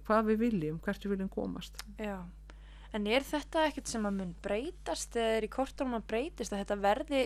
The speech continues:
Speaker 2: skráð sem, þú veist, einhvers konar sérhæfing, eða sem sagt?
Speaker 1: Jú, jú, það er það í sumum löndum, það er til, ég hef nú ekki alveg, sko,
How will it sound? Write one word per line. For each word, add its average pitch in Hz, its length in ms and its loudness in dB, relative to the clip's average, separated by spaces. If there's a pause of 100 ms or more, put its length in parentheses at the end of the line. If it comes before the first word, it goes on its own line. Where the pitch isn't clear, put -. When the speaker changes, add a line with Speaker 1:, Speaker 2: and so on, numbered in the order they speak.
Speaker 2:
skráð 254 480 0
sem, 294 320 4 (100)
þú 262 80 -4
veist, - 100 -8
einhvers 277 280 -4
konar 220 300 4 (500)
sérhæfing, 247 500 4
eða 214 180 6
sem 214 140 -2
sagt? - 320 -4
Speaker 1:
Jú, 208 140 12
jú, 185 80 12
það 190 160 10
er 190 100 6
það 214 80 12
í 202 80 10
sumum 208 380 10
löndum, 185 340 6
það 185 120 6
er 180 120 2
til, 202 280 8 (120)
ég 180 320 2
hef - 240 2
nú 185 80 4
ekki 180 160 0
alveg, 190 560 4
sko, - 300 0